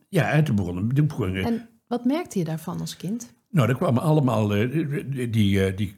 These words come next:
Speaker 1: die konvooien van die Duitsers, nagelang dat je bijvoorbeeld de, de elfde mei en zo, toen begon het al, trokken ze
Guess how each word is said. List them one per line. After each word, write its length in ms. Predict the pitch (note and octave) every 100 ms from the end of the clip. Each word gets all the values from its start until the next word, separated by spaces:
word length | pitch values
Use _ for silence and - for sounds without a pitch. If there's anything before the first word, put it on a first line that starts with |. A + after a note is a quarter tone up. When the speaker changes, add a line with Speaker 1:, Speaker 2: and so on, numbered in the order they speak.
| -
Speaker 1:
die 140 | G2 F#2
konvooien 640 | - G#2 E2 C3 D3 A2+ G#2
van 120 | G#2+
die 100 | F#2+
Duitsers, 520 | C#3 A2+ G2+ - B2
nagelang 540 | B2+ G2+ A2 A2 G#2+
dat 140 | G2 G2
je 80 | F#2
bijvoorbeeld 300 | G2+ F#2+ E2+
de, 140 | F2+ - - -
de 120 | -
elfde 360 | B2+ A#2+ F#2+ G2
mei 340 | G#2 A#2+ G#2+
en 80 | F#2
zo, 180 | G#2+ G2+
toen 140 | G#2+
begon 280 | F#2 G2 C3
het 120 | A2
al, 180 | F#2 - - -
trokken 300 | - D3+ -
ze 140 | A2+